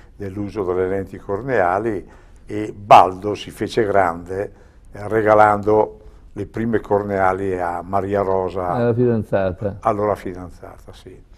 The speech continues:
Speaker 1: E però, però, eh, durò poco il rapporto soltanto per le corneali,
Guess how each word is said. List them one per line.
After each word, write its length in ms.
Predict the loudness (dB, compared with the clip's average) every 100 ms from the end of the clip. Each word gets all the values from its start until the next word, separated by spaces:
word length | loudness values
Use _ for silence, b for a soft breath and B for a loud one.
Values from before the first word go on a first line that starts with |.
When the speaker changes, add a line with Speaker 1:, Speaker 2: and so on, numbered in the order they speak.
| b b b -6
Speaker 1:
E 260 | -2 -2
però, 760 | 0 2 8 10 8 4 -12 -20 -20 -20
però, 1040 | -10 0 4 6 6 4 -6 -12 -14 -16 -18
eh, 680 | -20 -20 -20 -20 -20 -20 -20 -20 -20 -20
durò 400 | -4 4 8 8
poco 440 | 10 10 10 6 2
il 60 |
rapporto 580 | 4 2 6 4 4 -4
soltanto 640 | -6 -8 0 0 0 -6
per 200 | -10 -8
le 120 | -8 -4
corneali, 920 | -2 -2 2 4 6 4 2 -4